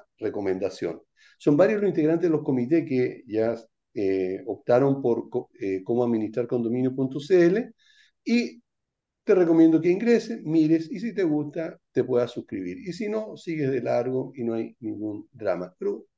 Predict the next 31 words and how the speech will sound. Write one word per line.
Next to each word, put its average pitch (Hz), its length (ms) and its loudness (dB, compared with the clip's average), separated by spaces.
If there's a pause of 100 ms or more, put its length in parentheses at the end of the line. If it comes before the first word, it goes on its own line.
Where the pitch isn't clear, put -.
(160)
entra - 420 0
porque 151 260 -6
te 143 120 -6
va 139 100 0
a 139 40 2
ayudar. 95 400 -2 (560)
Y 226 340 0 (880)
un, 185 480 0 (160)
una 160 220 4
tremenda 147 340 4
ayuda 147 380 2
para 131 320 2
los 123 260 -4
administradores 117 680 2
de 113 100 -4
centro 131 260 2
de 120 100 0
gestión 127 480 -2
punto 117 280 -4
C 90 260 -2
L. 82 220 -6
Este 147 180 0
es 165 60 8
un 156 100 2
portal 151 540 2 (200)
donde 135 340 4
puedes 151 300 2
solicitar 135 600 0
presupuesto 170 680 -2 (180)
para 120 180 2
las 113 300 0